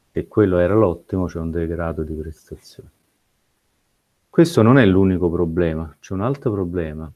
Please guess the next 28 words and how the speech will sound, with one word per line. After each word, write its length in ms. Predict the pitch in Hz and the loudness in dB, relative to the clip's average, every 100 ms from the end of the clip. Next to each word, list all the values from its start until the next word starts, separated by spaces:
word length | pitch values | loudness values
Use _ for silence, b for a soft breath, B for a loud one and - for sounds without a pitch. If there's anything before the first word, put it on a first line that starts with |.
| - | -12
è 80 | 101 | -6
legato 360 | 131 113 110 | -2 0 0
al 80 | 147 | -2
fatto 540 | - 95 95 _ 107 | -2 -2 -4 _ -4
che 120 | - 87 | -2 -2
io, 400 | 110 123 82 - _ _ _ _ - | 2 2 2 -2 _ _ _ _ -12
eh, 540 | 87 82 82 82 85 - | -8 -8 -8 -10 -12 -14
ignoro 440 | 98 98 117 107 90 | -8 -2 2 2 2
completamente 800 | 90 - 104 123 90 90 - 90 | -2 -2 0 2 2 -2 -4 -4
l'accoppiamento. 1300 | 80 - 90 - _ 95 110 117 78 73 _ 76 b b b b b b b b | -4 -6 -6 -6 _ 2 4 4 2 -4 _ -10 b b b b b b b b
Che 100 | 107 | -6
cosa 240 | - 104 | -2 2
vuol 140 | 104 92 | 4 4
dire 180 | 85 82 | 2 0
l'accoppiamento? 920 | 78 - 85 - 87 82 80 80 85 | -4 -6 -12 -8 -8 -8 -10 -10 -6
Le 80 | 85 | 0
mie 140 | 120 | 2
equazioni 500 | 131 104 - - 107 | 4 4 0 -2 0
differenziali, 1000 | 85 - - 85 82 - 87 76 76 87 | -2 -4 -6 -6 -8 -6 -6 -4 -6 -6
quelle 220 | - 87 | -4 -4
che 100 | 80 | -4
rappresentano 800 | 78 78 - 73 90 90 - 80 | -8 -12 -14 -10 -6 -6 -4 -4
il 80 | 80 | -4
moto, 460 | 85 82 73 - | -4 -4 -4 -8
sono 320 | 82 - 92 85 | -6 0 0 2
non 200 | 95 104 | 2 2
lineari 680 | 113 117 131 135 131 127 - | 4 4 4 4 4 2 0
accoppiate. 1160 | - 107 _ - 90 _ - 80 73 73 - | -6 -8 _ -12 -12 _ -8 -6 -6 -10 -14